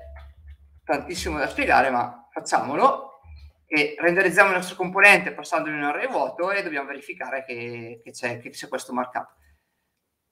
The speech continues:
Vedete che anche la verifica del markup avviene utilizzando la sintassi, dato che sono in file razor, utilizzando la sintassi chiocciola seguita dal markup.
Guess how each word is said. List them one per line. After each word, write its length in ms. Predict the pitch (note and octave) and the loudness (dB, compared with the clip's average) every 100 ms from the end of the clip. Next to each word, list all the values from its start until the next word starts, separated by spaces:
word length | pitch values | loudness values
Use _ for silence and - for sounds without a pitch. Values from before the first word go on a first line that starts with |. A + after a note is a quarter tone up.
| _ _ _ _ _ - _ _ _ _ _ _ _ _ _ | _ _ _ _ _ -20 _ _ _ _ _ _ _ _ _
Vedete 360 | - D#3+ G#4+ F#3+ | -2 2 4 6
che 80 | F3+ | 8
anche 220 | F3+ A3 | 8 6
la 100 | G#3 | 4
verifica 760 | F3 F3 F#3+ F#3+ D3 B2+ - - | 4 2 -4 0 6 6 4 0
del 240 | D#3+ C3+ | 0 4
markup 540 | G3+ B3 - A#2 A#2 D#3+ | 4 4 6 4 4 4
avviene 1000 | F3+ G3 - B2+ B2 D#3 F#3 - - _ | 6 6 2 -4 2 2 2 -4 -18 _
utilizzando 560 | D3 G3 G3 E3 D3+ D#3 | -14 -10 -2 2 2 2
la 80 | C#3+ | -4
sintassi, 640 | - - B2+ A#2+ - D#3+ | -6 -2 -2 -2 -4 4
dato 220 | D#3 D#3 | 4 4
che 80 | F3 | -6
sono 200 | F3 D3+ | -6 -8
in 80 | C#3+ | -2
file 160 | F3 | 0
razor, 480 | D#3+ B2+ C3 D3 E3 | 0 -2 0 0 0
utilizzando 400 | F3 F3+ D3+ D3 | -4 -6 -4 -4
la 80 | D3 | -4
sintassi 400 | - - D3 - | -10 -10 -10 -6
chiocciola 480 | C#3 B2+ - C#3+ C#3+ | -6 -6 -2 -2 -2
seguita 340 | - C3 B2+ | -8 -12 -8
dal 140 | B2 B2+ | -6 -4
markup. 380 | B2+ B2+ A#2 | -6 -8 -16